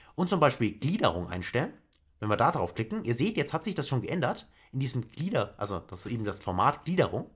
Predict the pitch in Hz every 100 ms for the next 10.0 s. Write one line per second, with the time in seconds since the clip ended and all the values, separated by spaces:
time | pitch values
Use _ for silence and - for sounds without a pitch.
0 | _ - 135 - 175 320 - _ _ -
1 | - - - - 120 233 262 147 117 139
2 | - 123 - 165 214 135 117 117 - 175
3 | 170 120 113 110 98 98 - - 95 98
4 | 113 117 98 107 175 - _ _ _ _
5 | _ - 120 107 185 - - 104 104 101
6 | 123 131 156 269 131 127 123 110 180 285
7 | - - _ 127 156 185 185 110 139 156
8 | 123 120 - 123 120 - 113 98 98 165
9 | 170 139 127 113 139 113 90 123 -